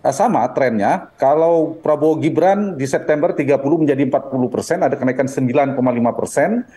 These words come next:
Ganjar Mahfud itu mengalami penurunan meskipun tipis ya, hanya satu koma lima persen, bisa stuck, eh,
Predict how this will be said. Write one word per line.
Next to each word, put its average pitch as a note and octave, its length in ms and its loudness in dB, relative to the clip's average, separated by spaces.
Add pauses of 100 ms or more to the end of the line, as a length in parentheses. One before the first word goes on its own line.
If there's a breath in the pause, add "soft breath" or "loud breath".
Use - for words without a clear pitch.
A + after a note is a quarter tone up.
(180 loud breath)
Ganjar B2 560 2
Mahfud B2 480 0
itu C#3+ 320 0
mengalami D3 320 2
penurunan D#3+ 400 2
meskipun C#3+ 400 -2
tipis D#3 400 -2
ya, B2 240 2
hanya A#2 240 0
satu B2 240 -2
koma A#2+ 240 2
lima A2+ 240 0
persen, A2 560 -2
bisa G#2+ 240 0
stuck, - 540 -6
eh, G#2+ 260 2